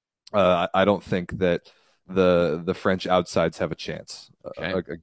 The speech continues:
Speaker 1: against the Italian team, who even without a middle should probably still be the best blocking team in the world. I'm taking Italy three zero,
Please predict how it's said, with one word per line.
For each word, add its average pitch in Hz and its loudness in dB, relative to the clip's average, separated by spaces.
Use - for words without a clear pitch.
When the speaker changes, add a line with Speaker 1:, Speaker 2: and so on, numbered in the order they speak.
Speaker 1:
against 90 -4
the 92 -2
Italian 87 -2
team, 87 -8
who 98 -4
even 92 0
without 98 6
a 92 0
middle 87 2
should 87 -4
probably 85 2
still - -6
be 85 -2
the 82 -2
best 82 -2
blocking 82 -2
team 82 -10
in 80 -8
the 78 -8
world. 80 -2
I'm 85 -2
taking 92 -6
Italy 87 -2
three 87 -4
zero, 90 2